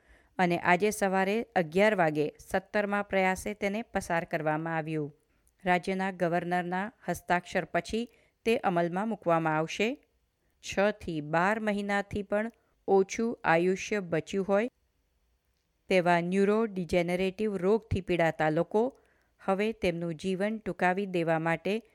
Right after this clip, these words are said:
સત્તાવાર રીતે અરજી કરી શકશે. વિક્ટોરિયા, વેસ્ટર્ન ઓસ્ટ્રેલિયા અને ટાસ્મેનિયામાં પણ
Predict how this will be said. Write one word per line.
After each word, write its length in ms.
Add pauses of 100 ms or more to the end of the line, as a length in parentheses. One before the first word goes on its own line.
(160)
સત્તાવાર 640
રીતે 340
અરજી 300
કરી 240
શકશે. 600 (680)
વિક્ટોરિયા, 680
વેસ્ટર્ન 440
ઓસ્ટ્રેલિયા 680
અને 220
ટાસ્મેનિયામાં 920
પણ 220